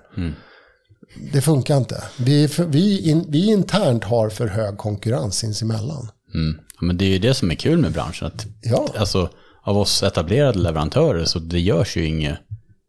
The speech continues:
Speaker 1: skräp, liksom. Det går ju inte,
Speaker 2: Idag
Speaker 1: för du får
Speaker 2: är det
Speaker 1: inte, alltså, det
Speaker 2: svårt,
Speaker 1: går inte att
Speaker 2: alltså.
Speaker 1: sälja.
Speaker 2: Kommer inte undan med det. Och gör
Speaker 1: Nej.
Speaker 2: du det, då försvinner produkten på en gång.
Speaker 1: Ja, eller så hänger du på någon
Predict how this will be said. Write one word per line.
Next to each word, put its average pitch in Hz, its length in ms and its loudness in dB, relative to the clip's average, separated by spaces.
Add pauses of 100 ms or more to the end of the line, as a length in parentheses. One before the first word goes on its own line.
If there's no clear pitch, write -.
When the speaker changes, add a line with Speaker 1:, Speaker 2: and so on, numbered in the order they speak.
(160)
Speaker 1:
skräp, - 680 -2
liksom. 76 360 -4
Det 95 80 2
går 139 240 0
ju 110 60 2
inte, - 140 -2
Speaker 2:
Idag 151 100 4
Speaker 1:
för - 60 2
du - 60 2
får 175 120 2
Speaker 2:
är 156 40 2
det - 0 -
Speaker 1:
inte, 123 180 2
alltså, - 0 -
det 120 60 6
Speaker 2:
svårt, 117 140 2
Speaker 1:
går 147 100 4
inte 170 100 2
att - 40 2
Speaker 2:
alltså. 113 40 2
Speaker 1:
sälja. 147 280 2
Speaker 2:
Kommer 139 140 4
inte 123 160 0
undan 110 280 0
med 107 100 0
det. - 80 -4
Och 139 60 4
gör 185 240 6
Speaker 1:
Nej. 302 140 2
Speaker 2:
du 147 100 2
det, 107 240 -2 (360)
då 156 580 4
försvinner 135 420 2
produkten 104 420 -4
på 95 80 -6
en 92 120 -8
gång. 92 140 -12 (180)
Speaker 1:
Ja, 117 360 2
eller 113 160 4
så 107 140 2
hänger 90 280 4
du 85 120 2
på 85 140 0
någon 80 340 0